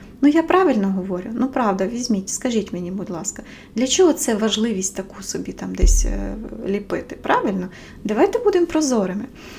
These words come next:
Так от, знаєте, що я, до чого це я все кажу? Коли очищується простір, у нас прибуває енергія наша. Тобто вона у нас не втікає,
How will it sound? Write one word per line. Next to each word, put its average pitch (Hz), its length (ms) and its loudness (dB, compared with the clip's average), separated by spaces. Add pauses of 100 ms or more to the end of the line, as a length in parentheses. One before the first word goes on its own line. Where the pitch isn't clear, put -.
(380)
Так 196 140 0
от, 349 100 4
знаєте, 392 400 2
що - 180 -2
я, 226 80 2
до 220 140 -4
чого 233 320 0
це 220 200 -2
я 208 80 0
все 202 200 -4
кажу? 190 400 -4 (360)
Коли 302 260 8
очищується 285 640 4
простір, 302 640 4 (380)
у 226 60 2
нас 311 200 4
прибуває 269 580 2
енергія 202 500 4
наша. 175 340 -4 (320)
Тобто 262 260 2
вона 277 260 6
у 285 60 6
нас 240 260 4
не 240 100 6
втікає, 220 580 0